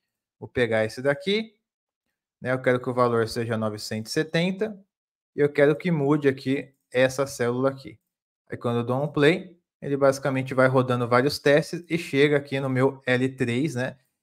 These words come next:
Igual a treze metros, ok? Se o meu L três aqui é igual a treze metros, ah, eu já tenho o meu L um,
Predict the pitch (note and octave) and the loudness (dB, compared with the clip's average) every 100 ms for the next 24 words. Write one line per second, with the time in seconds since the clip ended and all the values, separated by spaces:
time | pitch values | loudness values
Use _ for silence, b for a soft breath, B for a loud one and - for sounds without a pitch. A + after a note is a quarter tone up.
0 | - B2+ B2+ C3 C3+ B2+ B2+ D#3 D3 B2+ | -10 2 6 6 6 4 4 2 0 0
1 | G2+ G2+ - - _ _ _ _ _ A2 | -4 -14 -18 -20 _ _ _ _ _ -6
2 | C3 D3+ - _ _ _ _ _ _ _ | 0 0 0 _ _ _ _ _ _ _
3 | _ - b b b b _ _ _ - | _ -20 b b b b _ _ _ 4
4 | C#4 C4+ A#3 G#3+ G3+ G3 D#3+ D#3+ D3+ B2+ | 6 8 8 10 8 4 4 4 4 4
5 | B2 B2 B2+ A#2 A2+ A#2+ A#2+ A#2+ B2+ D#3 | 0 -2 -2 -2 0 2 2 2 0 2
6 | F3+ B2 A2+ C#3 F3 - G#2 - - - | 2 0 -2 2 0 -2 -10 -6 -6 -8
7 | _ _ _ _ B2+ B2+ B2+ B2+ B2 - | _ _ _ _ 2 6 8 8 6 4
8 | E3+ F#3+ F3+ F3+ E3+ E3 D3+ D3+ E3+ E3 | 4 4 4 2 2 2 4 4 4 2
9 | F3 A#3+ | 0 -2